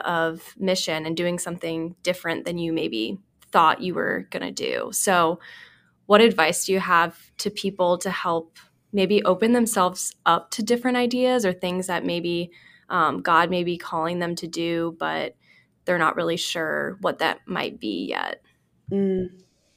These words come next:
Speaker 2: Yeah, that's a good question. I don't know. This kind of what keeps coming up in my head as I'm reflecting, for me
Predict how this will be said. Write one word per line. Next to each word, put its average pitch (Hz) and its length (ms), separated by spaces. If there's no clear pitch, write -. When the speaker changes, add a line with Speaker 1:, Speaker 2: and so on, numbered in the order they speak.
Speaker 2:
Yeah, 175 240
that's 175 180
a 202 40
good 190 180
question. 185 680
I 220 60
don't 285 140
know. 233 160
This 214 240
kind 254 200
of 302 60
what 254 160
keeps - 240
coming 226 260
up 180 180
in 180 140
my 165 180
head 180 540
as 202 160
I'm 214 160
reflecting, 214 840
for 220 240
me 190 580